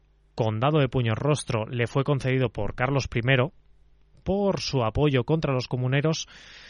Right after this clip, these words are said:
puede explicar un poco el carácter variable hacia el movimiento de la comunidad que vamos a ver. Y bueno, es también curioso destacar que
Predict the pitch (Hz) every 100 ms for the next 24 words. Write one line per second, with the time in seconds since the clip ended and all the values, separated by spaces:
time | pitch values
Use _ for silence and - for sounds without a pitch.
0 | - _ - 170 190 202 180 - 160 175
1 | 175 165 160 180 151 151 143 170 147 143
2 | 139 135 147 151 147 160 170 - - 156
3 | 160 - 156 147 135 127 120 113 117 113
4 | 113 117 120 131 123 120 110 101 104 113
5 | 123 - 117 104 107 _ _ _ _ -
6 | 113 120 127 113 104 104 - - - _
7 | _ _ _ 175 165 160 135 123 120 120
8 | 120 123 - - - 131 131 135 131 127
9 | 123 123 - - - 131 131 139 - 131
10 | 123 123 117 131 143 - 120 110